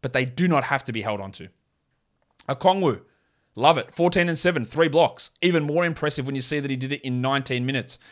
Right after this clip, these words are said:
and had five fouls in, like, thirteen minutes. I think he's gonna be an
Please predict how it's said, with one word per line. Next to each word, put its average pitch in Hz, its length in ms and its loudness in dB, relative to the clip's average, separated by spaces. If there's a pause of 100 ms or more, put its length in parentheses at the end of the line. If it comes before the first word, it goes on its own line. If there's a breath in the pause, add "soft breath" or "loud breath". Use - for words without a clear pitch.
(120)
and 120 120 -4
had 127 160 -2
five 135 420 4
fouls 123 320 2
in, 123 60 -4
like, 120 140 -4
thirteen 127 520 0
minutes. - 360 -12 (640)
I 123 60 4
think 185 120 2
he's 143 100 0
gonna 127 160 0
be 110 80 -2
an 107 100 -4